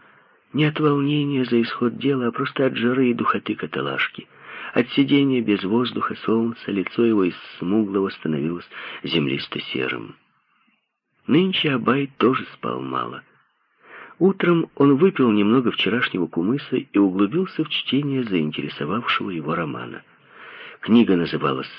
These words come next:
«Сахатый» и рассказывала о нескольких отчаянных русских людях. Героем романа был справедливый мститель, честный и смелый Сахатый. Он скрывался со своей шайкой в глухих лесах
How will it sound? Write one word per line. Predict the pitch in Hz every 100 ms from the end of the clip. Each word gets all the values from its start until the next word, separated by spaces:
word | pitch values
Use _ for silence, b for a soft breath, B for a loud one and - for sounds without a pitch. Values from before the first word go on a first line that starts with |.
| -
«Сахатый» | 67 - 95 123 - 151 - _ B B B B B B
и | 95
рассказывала | 123 - 160 165 165 165 160
о | 135
нескольких | 127 131 - 139 139 -
отчаянных | 117 - 90 101 107 104
русских | 71 82 - - -
людях. | 76 73 - - - _ B B B B B
Героем | 127 135 190 208 165
романа | 143 151 175 160 B B B B
был | - 180
справедливый | 180 - 147 127 127 170 127
мститель, | 85 - - 143 147 135
честный | 135 143 156 - 104
и |
смелый | 82 92 117 127 -
Сахатый. | - - 69 65 - - - _ _ B B B B
Он | - 147
скрывался | 151 147 139 135 151 165 156
со | 151
своей | 120 120 131
шайкой | - 104 120 - 120
в | 110
глухих | - 90 90 -
лесах | 92 - 71 90 -